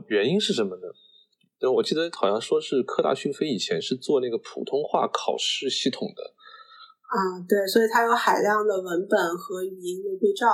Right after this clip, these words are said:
Speaker 1: 对。
Speaker 2: 它就有已经标注好的数据，才可以用来训练。
Speaker 1: 在数据量上，它有这么多的积累，它就更容-，更容易找到一些所谓的规律，更容易出现统计学的成果，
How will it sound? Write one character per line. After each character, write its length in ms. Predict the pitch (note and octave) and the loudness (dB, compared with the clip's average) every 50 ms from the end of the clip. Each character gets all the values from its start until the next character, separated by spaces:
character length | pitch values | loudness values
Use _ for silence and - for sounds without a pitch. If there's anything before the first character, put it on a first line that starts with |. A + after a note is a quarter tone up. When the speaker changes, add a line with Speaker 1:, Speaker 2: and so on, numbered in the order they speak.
| - - _ _ _ _ _ - | 2 -2 _ _ _ _ _ 0
Speaker 1:
对。 160 | - G#2 G2 | 0 0 2
Speaker 2:
它 100 | - G3 | 0 2
就 80 | F#3+ G#3 G3+ | 2 4 2
有 280 | G3+ G3 F3+ E3 E3 E3+ F3 | 2 0 0 0 -2 -4 -6
已 60 | F3+ | 0
经 180 | F3 F#3+ F#3+ F#3+ | 4 4 6 6
标 180 | F#3+ A3+ A3 G#3+ | 6 6 6 6
注 160 | G#3+ - A3 | 4 4 2
好 220 | G3 - F3 - - | 2 2 -2 -4 -4
的 60 | - | -8
数 180 | - - - G4+ | -10 -6 -6 -6
据， 240 | - - - A3+ F#3 - - _ _ _ _ | -6 -4 -2 -2 -2 -2 -2 _ _ _ _
才 160 | - - - - - | -16 -12 -12 -12 -12
可 160 | - - F3 | -12 -12 -12
以 40 | E3+ | -12
用 80 | E3+ E3+ | -12 -14
来 180 | E3+ E3+ - | -18 -20 -18
训 240 | - - - G3+ G#3 | -18 -18 -18 -16 -16
练。 180 | A3 E3+ - - _ _ _ _ _ - | -16 -16 -18 -20 _ _ _ _ _ -2
Speaker 1:
在 140 | - - A2+ | 0 2 2
数 160 | - - B2+ | 2 2 0
据 100 | C#3 C#3 | 2 4
量 180 | D3+ C#3+ A#2 | 2 2 2
上， 240 | G#2 - G#2+ G2 F#2 F#2 | 2 0 0 0 -2 -6
它 160 | - - G#2 | -2 0 0
有 60 | G2+ F#2+ F#2+ F#2+ | 2 2 0 -2
这 120 | - - G#2+ | -2 -4 -4
么 80 | G2+ | -2
多 100 | G#2 G2+ | 0 -2
的 60 | G2 | -2
积 260 | G2 - - - A#2+ A2+ | -4 -4 -6 -2 0 2
累， 160 | G#2 - - | 2 0 0
它 140 | - - - | -4 -6 -4
就 160 | G2+ G#2 F#2 F#2+ _ | -2 -4 -4 -4 _
更 140 | - C#3 B2 | 0 2 2
容-， 160 | G#2+ G2 G2 G2 | 2 0 -2 0
更 140 | - D#3 B2+ | 2 2 2
容 160 | G#2 F#2+ G2+ | 2 0 0
易 120 | A2 G#2+ | -2 -4
找 160 | G2+ - F2 E2 | -2 -2 -2 -2
到 160 | G2 F#2+ F2+ | 0 -2 -2
一 40 | F#2+ | -4
些 160 | - - - - - - - - _ _ _ _ _ _ _ _ _ - | -2 -2 -2 0 0 -4 -6 -10 _ _ _ _ _ _ _ _ _ -12
所 140 | - - F#2+ F#2+ | -4 -2 0 2
谓 80 | G2+ | 2
的 80 | F#2+ F#2+ | 2 0
规 180 | - - A#2+ A#2 | 0 2 0 0
律， 260 | A#2+ B2+ A#2+ G#2 - | 2 0 -2 -2 -2
更 120 | - - A2 | -2 -2 -2
容 100 | G#2 G2+ | 0 0
易 80 | G#2 | -2
出 180 | G#2 - - A#2+ | -4 -2 -2 -2
现 200 | G#2 - A2 G2+ | 0 0 0 -2
统 160 | - - G2 | -2 -6 -8
计 100 | G2 G2+ | -8 -2
学 80 | G2 G#2 | 0 2
的 60 | G#2 G2+ | 2 2
成 280 | G2+ - - - - - | 0 -4 -8 -6 -6 0
果， 260 | - G3+ - - - | 0 0 0 -2 -8